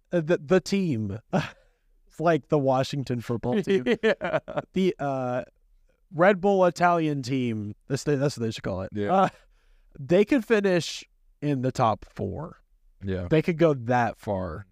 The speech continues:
Speaker 1: with doing almost nothing other than just taking Red Bull's notes.
Speaker 2: Yeah.
Speaker 1: So, Mercedes. Let's talk about where Mercedes
Speaker 2: <laughs>
Speaker 1: So, Toto Wolff has said, uh, in no uncertain terms, that they are taking,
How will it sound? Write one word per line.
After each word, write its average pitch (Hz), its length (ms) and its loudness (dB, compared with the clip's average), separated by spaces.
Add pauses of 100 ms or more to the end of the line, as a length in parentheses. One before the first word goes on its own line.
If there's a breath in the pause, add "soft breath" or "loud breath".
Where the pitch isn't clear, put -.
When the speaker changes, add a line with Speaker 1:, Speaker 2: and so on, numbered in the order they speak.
Speaker 1:
with 135 320 -4 (960)
doing 120 300 2
almost 170 480 0
nothing 135 420 0
other 123 300 2
than 113 200 0
just 107 220 -6
taking 117 400 -2
Red 104 180 -2
Bull's 107 220 -6
notes. - 420 -10
Speaker 2:
Yeah. 95 280 -8 (320)
Speaker 1:
So, 151 500 2 (920)
Mercedes. 135 720 0
Let's 117 120 -8
talk 143 140 -2
about 131 220 -2
where 117 120 -4
Mercedes 120 500 -4
Speaker 2:
<laughs> - 800 -18
Speaker 1:
So, 156 340 0
Toto 240 340 4
Wolff 196 300 0
has 160 100 -6
said, 139 440 0
uh, 143 180 -2
in 127 300 -4
no 170 380 2
uncertain 135 560 -2
terms, 104 640 -6
that 127 400 -2 (280)
they 175 180 2
are 165 100 2
taking, 143 580 -2